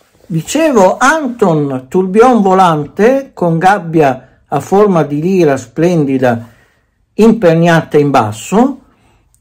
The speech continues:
eh, stesse dimensioni, dicevo. Voi vedete poi il calibro che ha un fondello simile al precedente, e qui vedete una caratteristica, cioè che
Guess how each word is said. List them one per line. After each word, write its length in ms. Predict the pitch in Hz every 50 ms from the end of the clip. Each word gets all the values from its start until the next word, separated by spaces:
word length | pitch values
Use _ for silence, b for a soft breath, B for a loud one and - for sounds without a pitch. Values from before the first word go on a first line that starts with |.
| _ _
eh, 320 | 170 170 165 156 151 147
stesse 480 | 135 - - - 277 262 233 - - 185
dimensioni, 720 | 175 160 160 156 147 143 - - 151 139 131 123 123 120
dicevo. 640 | 117 120 117 117 - 170 165 202 226 240 269 269 240
Voi 300 | 170 160 175 202 202 180
vedete 520 | 160 165 160 160 175 170 160 - - 143 120
poi 580 | - 160 156 151 143 135 131 117 113 113 b b b b b b b b b b b b _
il 180 | - 214 202
calibro 840 | 196 - 320 320 208 156 139 135 120 131 123 117 110 107 110 - _ _
che 280 | - 170 170 160 151 -
ha 200 | - 160 151 151
un 140 | 143 143 135
fondello 580 | 135 - 151 156 151 165 165 160 151 139 139
simile 460 | 139 - - 180 180 165 151 139 131 127
al 120 | 123 117
precedente, 1000 | 117 135 120 117 - 139 131 139 139 131 131 127 123 - 190 208 254 - b b b b b b b b b b b b b b _ _
e 160 | - 196 202
qui 220 | 202 302 302 262
vedete 480 | 233 269 294 269 233 233 233 - - 240
una 340 | 220 202 202 208 208 202 196
caratteristica, 1000 | 202 202 180 175 165 170 - 214 226 254 214 - - - - 123 117 139 127 113
cioè 360 | - - 190 175 156 147 -
che 520 | - 196 202 196 175 147 135 135 - _